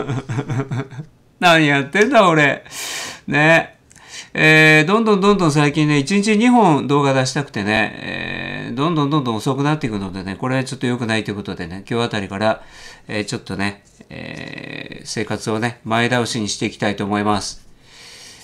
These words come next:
えー、ということで、今日はね、えー、まあ、いつものレギュラー番組、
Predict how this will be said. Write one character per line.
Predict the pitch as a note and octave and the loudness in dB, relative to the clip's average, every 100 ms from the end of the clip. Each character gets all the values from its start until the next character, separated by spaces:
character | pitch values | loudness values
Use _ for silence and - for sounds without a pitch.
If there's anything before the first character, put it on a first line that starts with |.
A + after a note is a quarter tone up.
| - - - | -20 -20 -10
え | A#2 G#2+ G#2+ | -6 -4 -4
ー、 | |
と | A#2 | -4
い | |
う | A2 | -6
こ | |
と | A#2 A#2+ | -4 -2
で、 | A2+ | 0
今 | E3 E3 | 2 2
日 | |
は | C3 | 2
ね、 | B2+ C3 - - | 2 0 -4 -14
え | D2+ D2 D2+ - | -12 -10 -12 -8
ー、 | - | 0
ま | A#2 - | 0 0
あ、 | |
い | C3 | -2
つ | D#3+ | 0
も | C#3 | 0
の | A#2 | 2
レ | A2+ | 0
ギ | A#2 | 2
ュ | |
ラ | C#3+ D#3 | 2 4
ー | |
番 | F3 F3 | 2 2
組、 | C#3+ G2+ | 2 0